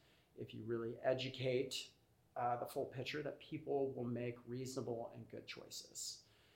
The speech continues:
So our real fit in the community is providing those education classes, providing a spot for community events like River Festival, Bird Festival,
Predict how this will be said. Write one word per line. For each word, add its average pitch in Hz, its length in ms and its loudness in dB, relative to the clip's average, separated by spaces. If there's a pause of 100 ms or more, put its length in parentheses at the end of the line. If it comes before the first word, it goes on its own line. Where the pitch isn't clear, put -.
(180)
So 127 500 8
our 139 340 12
real 151 180 10
fit 147 280 8
in 143 80 2
the - 60 -6
community 143 440 4 (180)
is 123 560 0 (360)
providing 151 420 10
those 165 180 12
education 147 480 6
classes, 127 680 0 (220)
providing 147 540 10
a - 100 0
spot - 540 4
for 131 200 4
community 147 360 4
events 131 380 2
like 120 160 0
River 160 220 6
Festival, 147 540 6
Bird 156 220 8
Festival, 139 720 8